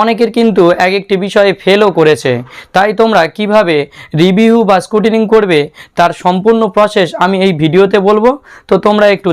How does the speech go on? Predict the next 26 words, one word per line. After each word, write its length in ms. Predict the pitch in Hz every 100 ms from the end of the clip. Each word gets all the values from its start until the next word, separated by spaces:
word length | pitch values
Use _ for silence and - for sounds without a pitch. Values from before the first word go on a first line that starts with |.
| 160
দেখো। 240 | 139 139 120 - - -
তো 60 | 233 226 196 208
এই 80 | 226 202
নোটিফিকেশনটি 680 | 190 214 233 220 226 226 208 180
তোমরা 200 | 196 190 190
দেখা 160 | 208 220
পাচ্ছ 180 | 226 220 202
পাশে 200 | 208 226 214
রয়েছে, 280 | 208 160 175 202
এই 80 | 202 185
নোটিফিকেশনটি 560 | 175 226 220 214 226 220
কিন্তু 200 | 226 190 165 165
বেরিয়েছিল 480 | 208 220 208 202 165 165 - - - 151 151
দুই 220 | 214 233 233 240 - _ _ _ 180
পাঁচ 240 | 185 202 - 165
দু 80 | 202
হাজার 200 | 202 202 -
চব্বিশ, 380 | 165 143 151 131 - - 175
অর্থাৎ 300 | 196 196 165 156
মাধ্যমিক 360 | 175 185 226 214 202
পরীক্ষার 380 | 202 208 196 185
রেজাল্টের 380 | 185 175 170 131
দিনে। 200 | 143 135 120 - - - -
তো 60 | 220 220 202
এই 80 | 214 196
নোটিফিকেশনে 560 | 185 220 226 226 226